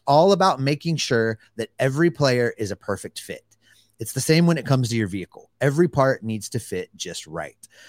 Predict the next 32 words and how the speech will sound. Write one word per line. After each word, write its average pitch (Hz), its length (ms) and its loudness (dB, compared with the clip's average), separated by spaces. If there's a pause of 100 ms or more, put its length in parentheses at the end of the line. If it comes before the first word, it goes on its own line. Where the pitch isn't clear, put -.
So 110 120 -8
the 113 80 0
next 190 300 -2
time 226 240 2
you 190 120 4
need 196 220 0
parts 160 300 0
and 190 80 -6
accessories, 104 580 -6
head 123 200 -2
to 156 100 -2
eBay 101 340 -4
Motors. - 480 -10 (320)
With 117 160 -4
eBay 208 400 0
Guaranteed 165 560 0
Fit, 98 400 -6
you 123 160 -6
can 180 180 -4
be 165 140 -4
sure 110 320 -2
that 104 200 -6
every 151 340 -2
part 160 320 -2
you 156 180 -4
need 131 320 -6
fits - 300 -4
right 110 320 0 (240)
the 123 120 -6
first - 400 -6
time 87 220 -8
around. 92 280 -10